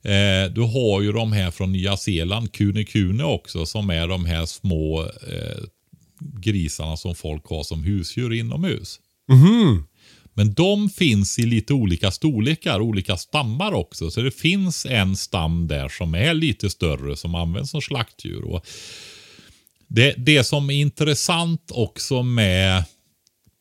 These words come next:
Speaker 1: eh, de här två, Kune Kune och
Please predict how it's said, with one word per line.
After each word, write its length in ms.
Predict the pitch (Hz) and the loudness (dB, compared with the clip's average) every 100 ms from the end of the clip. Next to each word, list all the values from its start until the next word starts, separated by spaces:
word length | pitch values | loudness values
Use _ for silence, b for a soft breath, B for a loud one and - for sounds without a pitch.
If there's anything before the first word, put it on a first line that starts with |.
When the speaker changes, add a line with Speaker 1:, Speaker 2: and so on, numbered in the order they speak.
| _ _ _ _ - - 123 | _ _ _ _ -12 -6 0
Speaker 1:
eh, 340 | 92 95 95 | 2 2 0
de 240 | 98 110 | 0 0
här 280 | 95 123 131 | 2 2 2
två, 280 | 117 - 92 | -2 -2 -4
Kune 320 | - 110 104 | 0 0 0
Kune 560 | 107 113 90 85 90 101 | -2 0 0 0 -2 -4
och 340 | - 95 - | -4 -6 -8